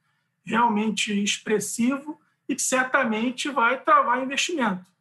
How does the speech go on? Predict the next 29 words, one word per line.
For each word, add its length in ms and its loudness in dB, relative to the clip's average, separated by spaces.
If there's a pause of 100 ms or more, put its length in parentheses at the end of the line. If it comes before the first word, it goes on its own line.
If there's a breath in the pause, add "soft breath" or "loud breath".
(560)
É, 60 -4
é, 760 0
esse, 280 -2
esse 300 -4
aumento 260 0
de 80 -8
carga 240 -2
tributária, 640 -4
não 120 -20
podemos 840 -4
imaginar 800 0 (340)
que 80 -2
o 40 0
preço 520 0
do 100 -8
serviço 520 -2
de 40 -20
telecomunicações, 1040 -2
que, 100 -16
como 200 -2
eu 60 0
já 120 0
apontei, 680 -4 (280)
é 120 0
barreira 760 2
de 100 -4
acesso 540 -2
do 160 -20
consumidor, 720 -2